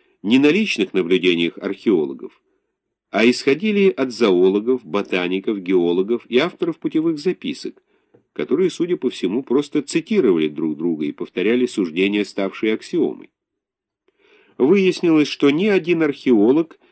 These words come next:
и не пытался заниматься островами Галапагос, поскольку считалось, что шестисотмильное расстояние, отделяющее их от материка, не могло быть преодолено судами южноамериканских аборигенов.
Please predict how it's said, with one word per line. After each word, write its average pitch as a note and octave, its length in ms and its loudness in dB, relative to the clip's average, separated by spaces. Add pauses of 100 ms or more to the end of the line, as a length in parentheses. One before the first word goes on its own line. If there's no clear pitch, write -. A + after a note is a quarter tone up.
(200)
и A#2+ 140 4
не C3 100 4
пытался C#3+ 540 0
заниматься F2+ 600 -2
островами E2+ 520 -4
Галапагос, F2 720 -4 (460)
поскольку A#2+ 460 2
считалось, A2+ 540 0
что G2 400 2
шестисотмильное G2 960 -2
расстояние, E2+ 760 -4
отделяющее E2+ 800 -4
их D#2+ 100 -10
от E2 140 -12
материка, G#2+ 600 -4 (460)
не A#2 140 2
могло D#3+ 300 2
быть F#3 200 0
преодолено A#2+ 580 2
судами A2+ 500 -2
южноамериканских F2 1040 -2
аборигенов. D2+ 680 -10